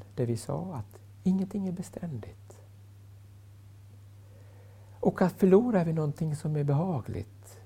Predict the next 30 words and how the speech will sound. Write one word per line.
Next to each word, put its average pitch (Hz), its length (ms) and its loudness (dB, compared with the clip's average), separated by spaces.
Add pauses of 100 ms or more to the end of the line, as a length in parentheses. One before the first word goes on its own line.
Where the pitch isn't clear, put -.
(160)
och 135 120 0
helt 156 160 2
plötsligt 151 280 -6
känns 135 280 -8
det - 120 -8
obehagligt, 139 920 -8 (1700)
så - 120 -6
kanske 185 260 2
det 170 320 0
är 156 220 0
en 139 120 -4
diskrepans 151 1000 -4
mellan 131 540 -2 (160)
hur 147 140 4
vi 139 140 6
vill 185 280 6
ha 110 240 -2
det 104 220 -6 (260)
och - 280 -6
hur 127 240 0
utfallet 165 680 -2
är. - 180 -12 (2250)
Och 175 100 0
den 160 180 4
diskrepansen, 190 920 -4
alltså 143 200 -4
den 151 140 0
skillnaden 151 720 -2
mellan 123 280 -2
hur 147 180 0